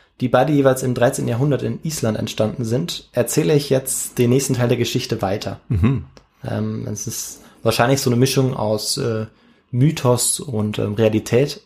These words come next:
Speaker 1: aber es sind tatsächlich auch leider die einzigen Zeugnisse, die wir zu dieser Expedition haben.
Speaker 2: Ja.
Speaker 1: Ähm, dass dann ein neues Land westlich von Grönland entdeckt wurde, das hat, da haben wir sogar frühere mittelalterliche Quellen dazu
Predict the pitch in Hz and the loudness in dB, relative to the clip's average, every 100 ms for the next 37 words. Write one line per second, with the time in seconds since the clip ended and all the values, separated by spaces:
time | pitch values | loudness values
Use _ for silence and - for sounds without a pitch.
0 | - 117 120 - 120 - 120 - 131 135 | -6 -2 0 0 -4 -4 -6 -4 -2 -4
1 | - 120 117 - - 113 117 120 113 127 | -2 -2 -2 -4 -2 2 2 0 0 0
2 | 139 135 117 110 - - - - - 117 | 0 0 0 -2 -10 -20 -18 -6 2 2
3 | 110 131 123 113 - 131 143 139 - 117 | 2 0 -2 -4 -8 -2 2 2 2 0
4 | 113 - - 117 107 - - 107 95 101 | 0 -4 -4 -4 -4 -6 -6 -4 -4 -4
5 | 95 95 _ _ _ - 92 - _ - | -4 -6 _ _ _ -2 -2 -2 _ -12
6 | 101 107 104 101 110 139 151 135 127 147 | -8 -6 -4 0 2 4 4 4 4 4
7 | 165 - 120 131 135 131 123 139 - - | 0 -2 0 0 -2 -4 0 0 0 -2
8 | 135 - 120 110 127 127 113 - - - | -2 -2 -4 2 4 4 0 -2 -2 -2
9 | 160 139 123 123 123 117 135 139 120 120 | -4 -2 -2 -4 0 0 2 0 0 0
10 | 117 110 - _ - - - 160 165 160 | 0 -2 -12 _ -16 -4 4 4 4 0
11 | 156 143 151 147 143 143 139 139 135 - | 0 -2 -2 -2 0 0 0 -2 -4 -2
12 | 120 147 151 - 156 | -2 -2 -4 -8 -8